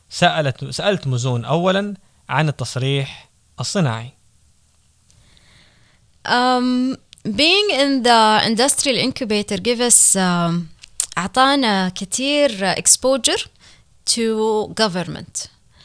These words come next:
Speaker 2: فكنا قاعدين بنشتغل على التراخيص، بس كنا قاعدين we're going the usual route.
Speaker 1: مم.
Speaker 2: إنه go وقدمي وسوي واعملي.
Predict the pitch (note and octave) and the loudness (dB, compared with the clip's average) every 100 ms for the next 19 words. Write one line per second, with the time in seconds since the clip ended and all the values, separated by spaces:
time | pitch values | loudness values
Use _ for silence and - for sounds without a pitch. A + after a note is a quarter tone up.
0 | - - _ _ - G3 F#3 F3 F3 F3 | -20 -20 _ _ -4 2 4 4 4 4
1 | E3+ - - - - - _ _ - _ | 2 0 -2 -6 -8 -14 _ _ -20 _
2 | - - D4 D4 D4+ D4+ A4 E4+ - C#4+ | -18 -4 0 4 4 4 2 4 4 4
3 | A3+ A3 G3+ F#3+ A#3+ C#4 A#3 - C#4+ C4 | 4 0 -4 -4 -2 -2 2 2 2 2
4 | B3 D4+ C4 A3+ D4 C#4 A3+ B3+ A#3+ F#3+ | 0 2 0 4 4 4 2 2 2 0
5 | E3+ B2 G#2+ - - - - C3 A#2 - | -2 -4 -8 -8 -12 -12 -16 -16 -12 -6
6 | F#3+ F3+ E3 F3 G3 A#3+ B3+ C4 G#3+ A3+ | -4 -4 -4 -6 -2 2 4 4 2 0
7 | G#3+ A#3 A3 - A3 A3 C#3 E3 - - | 0 2 6 6 6 2 0 -2 -6 -12